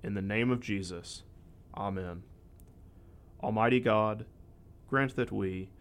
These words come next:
who have celebrated the Lord's resurrection, may by your grace confess in our life and conversation that Jesus is Lord and God,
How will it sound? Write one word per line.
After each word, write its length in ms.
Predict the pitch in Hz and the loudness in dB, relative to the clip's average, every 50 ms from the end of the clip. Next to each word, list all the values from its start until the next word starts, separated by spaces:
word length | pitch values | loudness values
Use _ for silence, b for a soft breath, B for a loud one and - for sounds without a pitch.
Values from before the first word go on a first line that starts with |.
| B B B | B B B
who 120 | - 127 | 4 4
have 120 | 120 117 113 | 4 4 2
celebrated 640 | - - 127 131 143 139 139 139 123 123 123 123 | 2 2 2 4 4 4 4 4 6 6 6 4
the 80 | 110 104 | 2 2
Lord's 340 | 104 113 117 117 113 113 | 4 4 4 4 4 2
resurrection, 800 | 117 117 107 107 117 107 107 110 107 - - - 110 107 107 113 - - - - - - - - | 0 0 0 0 0 0 0 0 -2 -2 -4 -6 -6 -6 -6 -10 -14 -20 -20 -20 -20 -20 -20 -14
may 220 | - - 110 107 107 | -8 -4 -2 -2 0
by 180 | 95 107 110 | 2 2 4
your 160 | 113 117 113 110 | 4 4 4 2
grace 400 | - - 110 110 110 110 - - | 2 0 0 2 2 0 -2 -4
confess 640 | - 110 101 95 - - 117 117 117 - - - | -4 -4 -4 -4 -2 0 0 0 0 -2 -4 -6
in 120 | 104 104 | -6 -4
our 140 | 101 98 98 | -4 -4 -2
life 380 | 95 101 107 110 120 123 - - | -2 0 2 2 2 0 -2 -6
and 120 | 113 107 | -8 -6
conversation 920 | - - 117 113 113 113 110 - - 95 92 90 - - - 90 87 127 - - B B B B B B B B | -4 -2 -2 -2 -2 -2 -4 -4 -4 -4 -4 -6 -6 -8 -12 -12 -12 -14 -16 -18 B B B B B B B B
that 180 | - 104 104 | -6 -6 -6
Jesus 560 | 101 - 110 110 113 117 127 139 135 131 - - | -6 -4 -4 -2 -2 -2 0 -2 -2 -4 -4 -6
is 200 | 107 98 95 95 | -6 -6 -6 -4
Lord 320 | 98 101 107 113 117 113 | 0 2 4 4 4 4
and 160 | 113 120 120 | 2 -2 -2
God, 420 | 110 110 92 87 85 85 92 - | -2 -2 -4 -4 -6 -8 -10 -12